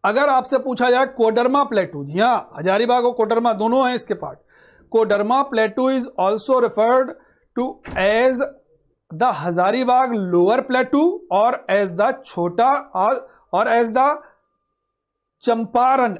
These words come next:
जिसको हम लोग कहते हैं ना चौपारण, क्या कह सकते हैं? चौपारण भी कहते हैं, चौपारण, कोडरमा, गिरही, ये सब प्लेटूज बनते हैं, ठीक है ना? यानी कि एक लाइन में कहेंगे तो कोडरमा पठार को हजारीबाग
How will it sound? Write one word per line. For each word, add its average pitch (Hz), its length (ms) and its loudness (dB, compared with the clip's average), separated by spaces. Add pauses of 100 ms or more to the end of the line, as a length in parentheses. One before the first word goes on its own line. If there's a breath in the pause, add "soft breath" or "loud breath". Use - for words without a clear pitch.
(160)
जिसको 190 280 -4
हम 240 80 0
लोग 240 80 -2
कहते 233 180 0
हैं 269 60 0
ना 330 120 2 (220)
चौपारण, 233 540 0 (360)
क्या 190 100 0
कह 202 140 0
सकते 214 260 -4
हैं? 285 100 0
चौपारण 220 560 0
भी 269 80 0
कहते 247 300 0
हैं, 254 220 -2
चौपारण, 214 640 0 (420 loud breath)
कोडरमा, 202 580 2 (720)
गिरही, 240 580 2 (720)
ये 226 260 2
सब 269 480 -2 (220)
प्लेटूज 202 460 -2
बनते 143 320 -10
हैं, 127 180 -20 (300)
ठीक 175 140 -6
है 226 60 2
ना? 339 260 0 (260 loud breath)
यानी 220 220 -2
कि 262 140 -2 (500)
एक 262 220 0
लाइन 233 240 -2
में 220 160 -6
कहेंगे 175 420 -2 (420 loud breath)
तो 226 80 0
कोडरमा 196 560 0
पठार 196 360 -2
को 190 160 -4
हजारीबाग 196 800 -2